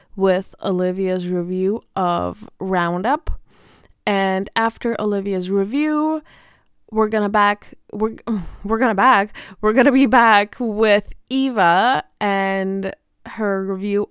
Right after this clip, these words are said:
of the Pack eighty concert and her review of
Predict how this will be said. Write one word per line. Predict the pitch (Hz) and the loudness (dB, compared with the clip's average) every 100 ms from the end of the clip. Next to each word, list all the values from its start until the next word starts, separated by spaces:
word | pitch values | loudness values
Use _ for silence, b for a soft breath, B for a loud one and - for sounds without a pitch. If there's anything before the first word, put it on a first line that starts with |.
| - | -2
of | 190 185 185 - | 2 2 0 -6
the | 190 | -8
Pack | - 202 190 - | -6 -6 -6 -6
eighty | 190 180 180 | -6 -4 -8
concert | - 247 254 - 240 233 - B B B | -6 -4 -4 -4 -6 -6 -12 B B B
and | 220 214 208 208 202 190 | -2 0 0 -2 -6 -8
her | 208 196 | -4 -4
review | 180 185 180 - | -4 -4 -4 -4
of | 180 170 175 196 | -2 -2 -6 -12